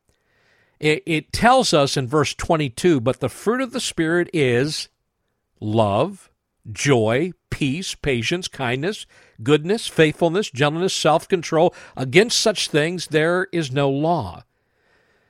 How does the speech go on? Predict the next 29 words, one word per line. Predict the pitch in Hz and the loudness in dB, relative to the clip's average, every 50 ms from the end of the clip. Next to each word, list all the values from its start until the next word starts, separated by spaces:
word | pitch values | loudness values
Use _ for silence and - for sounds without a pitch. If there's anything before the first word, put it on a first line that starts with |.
| _ _ _ _ _ _ _ | _ _ _ _ _ _ _
Now, | - 135 147 151 151 156 156 | -2 2 4 4 4 4 2
those | 147 123 120 151 170 185 208 247 214 - | 2 2 6 6 8 8 8 6 4 2
who | - 202 | 2 2
belong | 151 131 165 151 156 160 165 165 170 165 | 4 4 4 6 6 4 4 4 2 -2
to | - - 139 | -4 -6 -8
Christ | - - - 165 147 143 127 - 127 | -6 -2 2 2 2 2 0 -4 -6
Jesus | 113 113 160 196 220 185 - 165 - | -4 -4 -2 -2 -2 -2 -2 -2 -2
have | - 156 143 - - | 0 0 0 -2 -2
crucified | - - - - - 339 311 - - 220 170 - 165 143 131 127 110 | -10 -8 -4 0 2 2 2 2 2 -2 0 2 4 4 4 2 0
the | 107 | -4
flesh | 110 - - - 190 190 160 139 143 - - | -8 -8 -2 2 6 6 6 6 4 0 -2
with | 143 131 131 - 180 | -4 -2 0 4 4
its | 220 254 - - | 2 2 2 -4
passions | - - 143 117 110 110 - - 123 113 117 120 - | -2 0 0 2 2 0 -2 -4 -6 -6 -6 -8 -8
and | - 139 123 110 | -8 -8 -8 -6
desires. | 107 113 101 113 131 123 113 101 90 87 - - - - _ _ _ _ _ _ - - - - | -6 -6 -2 0 0 2 0 0 -4 -10 -14 -16 -20 -20 _ _ _ _ _ _ -20 -20 -10 -2
If | - 151 147 - | 2 2 2 2
we | 151 160 165 165 165 165 160 160 156 - - | 2 0 2 2 2 2 2 0 -2 -4 -6
live | 151 139 139 156 196 254 214 | -4 0 4 6 6 6 6
by | 185 226 220 | 6 6 6
the | 220 196 208 | 8 6 4
Spirit, | - - - - 180 185 202 226 208 - | 2 2 2 2 2 4 4 2 0 0
let | 165 165 160 | 0 0 2
us | 170 156 - | 0 0 0
also | - 170 170 175 185 - - - 185 | 4 4 4 6 4 2 2 2 4
walk | 170 151 151 160 170 185 202 220 247 - - | 4 4 6 8 8 10 10 8 6 4 2
by | - 139 123 | 2 2 2
the | 113 110 104 | 2 0 -2
Spirit. | - - - - 120 101 90 85 - - _ | -4 -6 -4 -4 -4 -4 -6 -10 -16 -20 _